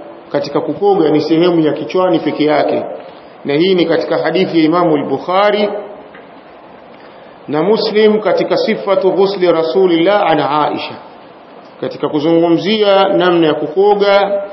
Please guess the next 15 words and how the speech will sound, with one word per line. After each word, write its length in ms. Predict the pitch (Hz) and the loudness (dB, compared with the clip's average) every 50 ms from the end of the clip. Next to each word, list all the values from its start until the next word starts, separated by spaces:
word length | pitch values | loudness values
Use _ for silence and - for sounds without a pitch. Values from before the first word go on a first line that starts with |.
| - - | -8 -6
kwa 100 | 151 139 | -4 -4
Mtume 420 | 135 135 - 190 208 208 196 180 | -4 -4 -2 0 0 2 2 0
sallallahu 580 | - - 170 170 170 175 196 214 214 208 185 185 | 0 0 2 2 2 2 2 2 2 2 2 2
alayhi 320 | 180 180 170 175 170 170 170 | 0 2 2 2 2 4 2
wasallam 500 | 165 165 165 202 226 226 226 220 220 214 | 2 2 2 0 0 2 0 0 0 2
alivyoelezea 1120 | 214 208 214 214 208 214 220 214 214 208 190 196 240 240 226 214 202 202 190 - - - - - - - - - - - - - | 2 2 2 0 2 2 2 4 4 2 2 2 2 2 4 4 4 4 2 2 0 -2 -4 -8 -10 -12 -16 -18 -20 -14 -8 -4
Mama 240 | 156 190 208 208 | -2 -2 0 0
al-Mu'minina 960 | 196 190 190 196 190 185 185 185 185 190 208 208 196 196 175 160 160 180 185 190 | 2 2 2 2 2 2 2 2 2 2 2 2 2 2 2 2 2 2 0 2
Aisha 300 | - 170 160 156 160 156 | 2 0 0 0 0 0
radhiyallahu 640 | 156 156 156 156 151 147 151 175 175 170 143 147 147 | 2 2 2 4 2 2 2 2 0 0 0 -2 -2
anha. 760 | 143 151 170 190 190 185 170 185 208 214 233 233 - - - - - - - - - - - - - - - - - | 0 0 0 2 2 0 0 0 0 0 0 -2 -4 -4 -6 -8 -10 -12 -14 -16 -18 -14 -10 -10 -10 -10 -10 -10 -8
Na 180 | 139 143 - | -6 -6 -4
katika 340 | - - - - 175 180 190 | -2 -2 -2 -2 -2 0 0
hadithi 320 | 190 196 190 202 185 202 214 202 | 0 0 0 0 0 0 0 0
hiyo 520 | 226 262 262 233 220 208 202 196 - | 0 2 2 2 4 4 4 2 2